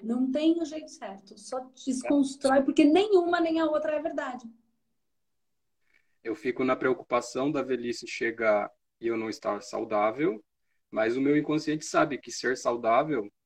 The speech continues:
Speaker 2: não é sinônimo de segurança nenhuma.
Speaker 1: Então, por quê? Porque as duas coisas que eu disse é da psique e nenhuma das duas é verdade, porque isso não é do espírito.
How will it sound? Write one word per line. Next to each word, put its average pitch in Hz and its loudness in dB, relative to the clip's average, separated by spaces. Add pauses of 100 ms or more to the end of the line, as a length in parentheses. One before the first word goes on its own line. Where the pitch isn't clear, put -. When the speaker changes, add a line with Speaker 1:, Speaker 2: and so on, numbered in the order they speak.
(120)
Speaker 2:
não 117 -6
é - -2
sinônimo 135 -2
de 135 -8
segurança 135 -4
nenhuma. 139 -2 (880)
Speaker 1:
Então, 226 -6 (180)
por 339 4
quê? 240 4 (160)
Porque 277 0
as 254 0
duas 403 4
coisas 240 -6
que 240 -8
eu 196 -6
disse 214 -10 (300)
é 277 4
da 311 2
psique 294 -2 (180)
e 320 6
nenhuma 349 2
das 262 -6
duas 262 -6
é 262 -6
verdade, 220 -8
porque - -16
isso 240 -14
não 240 -8
é 226 -10
do 233 -16
espírito. - -10